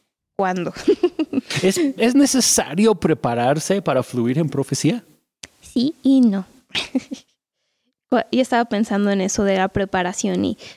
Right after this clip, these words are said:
Speaker 1: como ya dijiste hace rato, luego estamos acostumbrados a que tiene que ser el momento más santo, ¿no?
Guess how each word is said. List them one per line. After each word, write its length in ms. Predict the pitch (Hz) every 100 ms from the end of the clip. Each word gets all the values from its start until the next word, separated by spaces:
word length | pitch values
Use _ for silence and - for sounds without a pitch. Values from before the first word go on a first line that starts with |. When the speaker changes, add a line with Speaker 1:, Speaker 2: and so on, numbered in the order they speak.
| -
Speaker 1:
como 180 | 240 254
ya 160 | 269
dijiste 360 | 311 370 330 262
hace 160 | 269 247
rato, 280 | 247 220
luego 180 | 220 226
estamos 320 | 262 269 285 311
acostumbrados 880 | 294 233 - 226 220 220 226 240
a 100 | 247
que 140 | 226 226
tiene 280 | 240 233 247
que 120 | 247
ser 180 | 254 220
el 140 | 220
momento 420 | 226 220 208 226
más 200 | 220 214
santo, 500 | - 220 208 - 208
¿no? 280 | 202 208